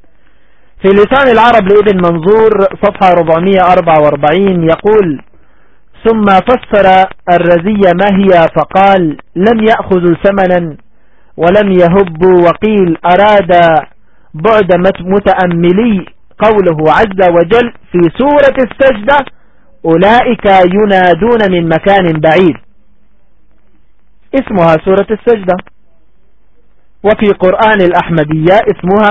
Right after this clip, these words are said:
سورة السجدة، وقد أعطيتكم سورة قرآن الأحمدية،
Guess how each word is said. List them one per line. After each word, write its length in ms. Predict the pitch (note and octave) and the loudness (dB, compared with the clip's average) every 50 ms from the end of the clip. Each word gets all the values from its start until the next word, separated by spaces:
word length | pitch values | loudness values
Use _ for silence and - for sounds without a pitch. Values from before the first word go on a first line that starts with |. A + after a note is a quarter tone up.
| G3 - - | -2 -2 -2
سورة 240 | D#3+ D#3+ E3 E3+ - | -2 0 0 0 -2
السجدة، 540 | G#3+ G#3 - - C4 B3 G3+ G3 A3+ G#3+ G#3 - - - - _ - - - - - - - - - - - - - - - | -4 -6 -2 0 0 0 0 0 -2 -2 -2 -4 -16 -20 -20 _ -20 -20 -20 -20 -20 -20 -20 -20 -20 -20 -20 -20 -20 -8 -2
وقد 320 | E3 E3+ - G3+ G3 F#3+ - F#3 | -2 -2 0 0 -2 0 0 0
أعطيتكم 720 | F#3 F3+ F#3 - A3+ A#3+ B3+ A3 A#3+ A3 - G#3+ G3+ G3 F3 - | 0 0 0 0 0 -2 0 0 -2 -4 -2 -2 -2 -2 -2 -4
سورة 280 | - A3+ A#3+ A#3 A3 G3 F3+ - | -2 0 2 2 2 2 0 -2
قرآن 880 | - F3+ F3+ F#3 - - F3+ F3+ F#3+ G3+ G#3+ A3 A#3 A#3+ B3 A#3+ B3 - - - - - | -2 -2 -2 -2 -2 0 0 2 2 4 4 2 2 0 0 -2 -6 -10 -16 -20 -6 -2
الأحمدية، 760 | G#3 A3 - B3+ A3 - A3+ A#3+ A#3 B3+ C#4 C4 A3+ G3+ G#3 | -2 0 0 0 -2 -2 0 -2 0 0 0 0 2 2 0